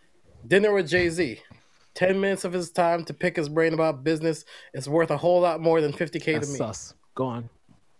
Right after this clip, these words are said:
Speaker 1: That's contestant number two. Contestant number three, your favorite. "If they put a hundred mil in a book on how to make a hundred mil on the table in front of me, I'm taking the book." The real understand.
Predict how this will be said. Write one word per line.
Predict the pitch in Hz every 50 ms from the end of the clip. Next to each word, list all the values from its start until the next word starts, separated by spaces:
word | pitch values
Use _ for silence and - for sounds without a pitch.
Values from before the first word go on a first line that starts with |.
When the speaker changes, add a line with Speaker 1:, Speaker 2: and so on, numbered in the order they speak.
| _ -
Speaker 1:
That's | 101 98 -
contestant | - 139 131 - 139 131 - 139
number | 139 143 160
two. | 156 160 160 180 - _ _ _ _ _ _ _ _ _ _ _ _ _ _ _ _ _ _ _ _ _ _ _ _ _ _ -
Contestant | 143 127 175 185 185 185 185
number | 185 180 180
three, | 180 214 196 160
your | 151
favorite. | 147 - 196 185 151 123 127 151 151 - - - _ -
"If | - 143 139
they | 170 165
put | - 185 175
a | 160 143
hundred | 190 202 196 185 180 175
mil | 180 185 185 185 180
in | 175 180 170
a |
book | 147 139 165 180 180 180 -
on | 165 151
how | 151 151 180 180
to | 175
make | 175 180 170 165
a | 165
hundred | 180 180 165 170 170
mil | 180 185
on | 180 175
the |
table | - - 196 202 202 208 240 254 254 - - - - -
in | 139 139
front | - 220 220 226
of | 233
me, | 247 254 254 254 - _ _ _ _ _ -
I'm | - 113
taking | - - 139 139 139 147 143 131
the | 123
book." | 120 131 131 123 113 - - - - _ _ _ _ _ _ _ _ _ _ _ _ _ _ _ _ -
The | 127
real | 120 127 160 175 170 165 147 147 - -
understand. | 170 151 143 139 - - 156 147 127 104 95